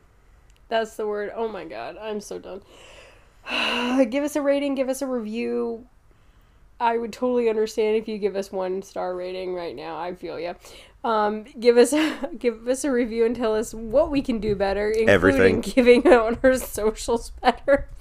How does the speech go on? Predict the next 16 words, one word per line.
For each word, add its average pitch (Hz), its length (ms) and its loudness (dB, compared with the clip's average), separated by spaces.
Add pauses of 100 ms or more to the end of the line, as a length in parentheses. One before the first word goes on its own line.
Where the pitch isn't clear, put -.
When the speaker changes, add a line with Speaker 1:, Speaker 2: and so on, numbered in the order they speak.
(540)
Speaker 1:
Um, 233 460 4 (520)
on 233 240 0
Tuesdays, 262 640 0
we 233 140 -4
do 214 260 -4
little 208 320 -2
mini 208 340 -4
episodes 220 960 0
where 208 240 -2
we 208 140 -4
just 214 380 -2
do 214 120 -4
the 196 120 -2
review 190 360 -4
section, 226 640 -6 (100)
and 208 460 -2